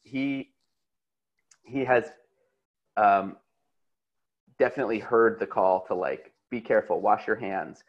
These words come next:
And I've noticed that he is more reluctant to, like, go for a walk, um, or, uh, you know, he's, he wants to be more careful. And I'm, I'm curious, like, how much of a, you know, that's gonna continue on,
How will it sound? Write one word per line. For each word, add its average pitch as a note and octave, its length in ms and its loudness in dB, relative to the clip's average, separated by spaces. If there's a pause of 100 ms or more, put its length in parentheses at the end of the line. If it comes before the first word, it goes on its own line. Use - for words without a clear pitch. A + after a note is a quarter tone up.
(220)
And A2 80 -6
I've G2 120 -2
noticed G#2 480 2
that - 160 -4
he G#2 140 -6
is G2 220 -6 (400)
more G#2+ 320 2
reluctant G2+ 680 -2
to, G#2 80 -8
like, F#2 320 -6 (920)
go G2+ 200 2
for G2+ 200 -2
a G2 40 0
walk, E2+ 520 -2
um, F#2 540 -8
or, F#2 640 -4
uh, F2+ 480 -8 (140)
you G#2+ 80 -14
know, F#2+ 100 -10
he's, F#2+ 220 -14
he G#2+ 140 -14
wants G2+ 280 -6
to G2+ 80 -14
be G2 100 -10
more F#2+ 180 -8
careful. G#2 420 -2
And G2+ 160 -4
I'm, G2 180 -4 (320)
I'm D3 80 -4
curious, D#3 460 2
like, A#2 160 0
how A2+ 120 4
much A2 240 0
of G#2+ 140 2
a, G2+ 260 0 (380)
you A#2+ 100 -8
know, F#2+ 260 -2
that's G2+ 220 0
gonna G2 360 -2 (1300)
continue G#2+ 460 -6
on, F#2 380 -2